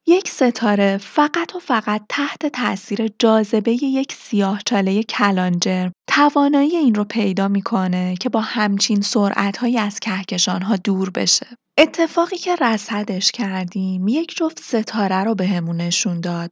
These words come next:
که در مدار یک سیاهچالهٔ کلانجر میچرخیدن. همه چیز عالی پیش می‌رفت تا اینکه این ستاره‌ها به خودشون جرأت این رو دادن که به سیاهچاله نزدیکتر بشن. وقتی زیادی نزدیک شدن، جاذبه اونها رو از هم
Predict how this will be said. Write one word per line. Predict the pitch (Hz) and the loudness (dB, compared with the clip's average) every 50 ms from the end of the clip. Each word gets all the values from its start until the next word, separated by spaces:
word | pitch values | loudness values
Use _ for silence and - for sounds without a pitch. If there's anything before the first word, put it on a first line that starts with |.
| _ _ - | _ _ 0
که | - 311 311 | 2 2 4
در | - 302 302 302 320 | 4 4 4 2 2
مدار | 294 294 285 285 285 311 311 330 339 | 2 2 2 2 2 2 2 4 4
یک | 339 311 285 277 277 - - | 2 2 2 0 0 -2 -6
سیاهچالهٔ | - - - 233 220 208 190 180 180 - - - 240 196 185 180 185 202 226 | -12 -8 -2 0 0 2 2 0 -4 -4 -4 -2 -2 0 0 0 -2 -2 -4
کلانجر | - - - 196 185 180 175 175 175 165 165 185 180 180 | -4 -4 -4 -2 -2 -2 -2 -2 -2 -2 0 0 0 0
میچرخیدن. | 180 180 180 180 180 - - - 180 170 160 160 - - - 175 - - - - _ - | 0 0 0 0 0 0 -2 -2 -4 -4 -4 -4 -6 -6 -6 -6 -6 -8 -8 -10 _ -10
همه | - - 320 339 349 359 349 | -6 -4 -2 -2 -2 -4 -2
چیز | - - 339 311 - - - | 0 0 0 0 -2 -2 -2
عالی | - 220 214 208 196 214 | 0 2 2 2 2 0
پیش | 220 - 262 202 - - - | 0 0 -2 0 0 -2 -2
می‌رفت | 180 175 175 170 170 170 170 175 175 - - | -2 -2 -4 -4 -4 -6 -6 -8 -10 -12 -4
تا | - 262 | -2 0
اینکه | 269 294 330 311 - 311 - - | 0 0 -2 -4 -4 -6 -6 -4
این | 294 294 311 311 - | -4 -4 -4 -6 -8
ستاره‌ها | - - 233 208 202 - 208 175 175 175 175 180 190 180 180 175 - | -6 -4 -4 -4 -4 -4 -4 -4 -4 -4 -6 -4 -4 -4 -4 -4 -4
به | 247 | -6
خودشون | 247 - - 302 311 320 302 - - 320 311 277 - | -6 -4 -4 -2 -2 -2 -4 -4 -4 -6 -6 -4 0
جرأت | - 233 220 208 - - - 214 240 - - | 2 2 2 2 0 0 0 0 0 -2 -2
این | 277 214 202 202 202 | 0 0 0 0 0
رو | 202 202 196 | -2 -4 -4
دادن | 180 202 196 202 190 180 180 175 170 180 - _ - | -2 -2 -4 -4 -4 -4 -4 -6 -6 -8 -12 _ -4
که | - - 285 | -2 0 2
به | 294 285 | 2 0
سیاهچاله | 285 - - - 269 269 262 262 269 - - 269 254 262 277 | 0 -2 0 2 4 4 4 2 0 0 0 2 2 2 2
نزدیکتر | 302 302 247 208 190 180 175 - - 196 175 175 - - 214 202 190 185 180 | 2 2 2 2 2 0 -2 -4 -6 -6 -6 -6 -6 -6 -4 -4 -2 -2 -2
بشن. | 180 180 175 170 - - - - 196 226 - _ _ - 339 | -2 -2 -2 0 0 0 -2 -2 -4 -8 -14 _ _ 0 2
وقتی | 349 359 - - 359 | 2 2 2 0 0
زیادی | - - - 240 240 233 226 220 208 208 240 | 0 2 4 6 6 6 6 6 4 2 2
نزدیک | 262 254 220 196 185 175 - - 180 170 - | 2 2 2 0 -2 -4 -6 -8 -8 -6 -6
شدن، | - - 196 180 180 180 180 175 175 175 175 180 180 | -4 -4 -2 -2 -2 -2 -2 -2 -2 -4 -4 -4 -2
جاذبه | - 254 262 262 254 254 - 262 254 294 | 0 2 2 2 2 0 0 0 2 2
اونها | 311 302 269 226 214 - 240 220 | 0 2 0 0 0 0 0 0
رو | 220 208 | 2 2
از | 196 185 180 - | 0 -2 -4 -6
هم | - - 202 190 | -4 -2 -2 -2